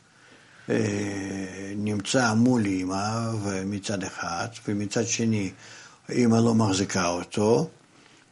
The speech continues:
אז, אה, באופן טבעי הוא עושה צעדים קדימה. ואז בצורה כזאת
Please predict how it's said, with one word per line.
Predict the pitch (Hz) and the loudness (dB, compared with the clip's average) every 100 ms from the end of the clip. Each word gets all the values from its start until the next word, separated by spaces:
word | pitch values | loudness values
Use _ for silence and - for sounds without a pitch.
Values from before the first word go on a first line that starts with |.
| - - | -16 -4
אז, | 98 95 90 90 95 101 101 | 0 0 0 0 0 2 2
אה, | 98 95 | 2 2
באופן | 92 110 117 123 107 | 2 4 4 4 2
טבעי | - 98 135 190 | 2 4 6 6
הוא | 131 113 110 110 107 104 101 101 98 95 101 | 6 6 4 4 4 4 2 2 0 -2 -4
עושה | 98 - 151 | -2 2 2
צעדים | 151 110 101 127 | 4 2 4 2
קדימה. | 131 139 131 92 - - - - - - - - - - - - - _ - - _ - | 2 2 2 -2 -4 -12 -18 -20 -20 -20 -20 -20 -20 -20 -20 -20 -20 _ -20 -20 _ -6
ואז | 113 107 123 113 | 0 2 4 4
בצורה | 95 - 113 107 | 2 2 2 4
כזאת | - 95 98 127 156 | 2 2 4 4 4